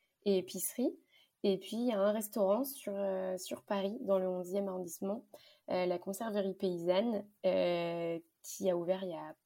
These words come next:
quelques mois seulement. Euh, pareil, qui, du coup, me commande et donc j'envoie, euh,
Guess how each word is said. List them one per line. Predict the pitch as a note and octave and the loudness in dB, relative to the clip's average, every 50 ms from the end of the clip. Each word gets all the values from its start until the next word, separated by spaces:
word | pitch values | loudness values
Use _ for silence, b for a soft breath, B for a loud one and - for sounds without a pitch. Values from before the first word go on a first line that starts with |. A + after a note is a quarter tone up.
| _ _ _ | _ _ _
quelques | - A3 G#3+ G#3 - | -6 -6 -6 -2 0
mois | A3 G3 F#3 F3+ F#3 G3 | 0 2 2 2 0 -2
seulement. | - - F3+ F3 E3 E3+ - - b b b b b b b b b - | -6 -4 -4 -4 -4 -4 -8 -10 b b b b b b b b b 6
Euh, | F#3 F3+ E3+ | 6 6 6
pareil, | E3+ - - G3 F#3 E3+ F3 F3+ F3 | 6 2 0 0 0 0 -4 -6 -6
qui, | - - - F#3+ F#3 F3 F3 E3+ | -8 -10 -6 -6 -4 -4 -6 -6
du | E3+ F3 E3+ | -8 -10 -10
coup, | - - A3+ | -4 0 2
me | A3 F#3+ F3 | 2 2 4
commande | - G3+ F#3+ G3 G#3+ B3 C4 A#3 | 4 4 6 6 6 6 6 4
et | G3+ F#3 | 4 4
donc | E3 F#3 G3 G3 | 2 2 0 4
j'envoie, | F#3 F#3+ F#3 F#3 F3+ F#3+ F#3+ G3 G#3 G#3+ A3 G3+ | 4 4 4 4 2 6 6 8 8 8 6 4
euh, | F#3 F3+ F3 | 4 2 0